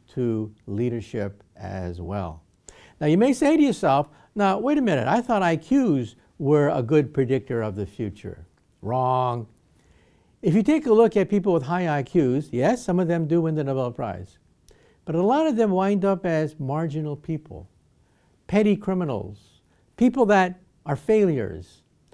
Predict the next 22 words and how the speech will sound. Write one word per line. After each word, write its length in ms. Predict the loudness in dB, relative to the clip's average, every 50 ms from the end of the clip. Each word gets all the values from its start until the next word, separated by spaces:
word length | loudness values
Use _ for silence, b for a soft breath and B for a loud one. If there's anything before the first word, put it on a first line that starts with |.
| b b b b b b
And 160 | -4 0 2
then 140 | 2 2 2
you 140 | 2 2 2
wonder, 520 | 2 2 2 2 2 2 2 2 0 -4 -10 _ _ _ _ _
why? 560 | -4 -2 -2 -2 -2 -4 -6 -8 -10 -10 -14 -18 _ _ _ _ _ _ _
Why 220 | _ -4 -4 -2 -2
is 180 | -2 -2 -2
it 100 | -2 -2 0
that 100 | 0 -2
some 240 | 0 -2 -2 -2
people 260 | -2 -2 -2 -2 -2 -4
with 120 | -4 -4
high 220 | -4 -4 -4 -2
I 180 | -2 -2 -2 -4
Qs 360 | -6 -4 -2 2 2 2 2 0
never 220 | -2 -2 -2 -2
get 180 | -2 -2 -2 -2
anywhere? 540 | -2 -4 -4 -4 -4 -6 -8 -10 -12 -14 -18 _ _ b b b b b b _
Well, 120 | -2 2
the 160 | 2 2 2 2
Air 220 | 2 2 2 2
Force 720 | 0 -2 -2 0 0 0 -2 -6 -12 -18 -20 -20 -20 _